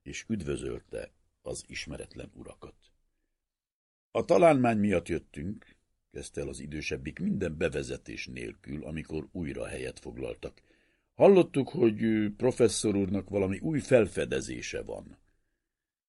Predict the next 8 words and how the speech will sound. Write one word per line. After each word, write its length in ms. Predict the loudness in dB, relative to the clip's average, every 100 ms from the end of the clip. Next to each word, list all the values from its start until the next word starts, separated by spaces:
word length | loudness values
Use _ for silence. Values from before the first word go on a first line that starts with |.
| -4
Habicht 500 | 0 2 0 -4 -10
professzor 640 | -6 -4 -2 -2 -2 -2
elvörösödött 840 | -2 -2 0 -2 -2 -4 -4 -4 -4
zavarában. 880 | -4 -4 -2 -4 -6 -8 -12 -14 -18 _ _
„De 160 | -8 -4
uraim”, 680 | 2 2 2 0 -8 -12 -16 _ _ _ -8
hebegte 480 | -6 -6 -6 -8
szinte 540 | -8 -8 -8 -6 -6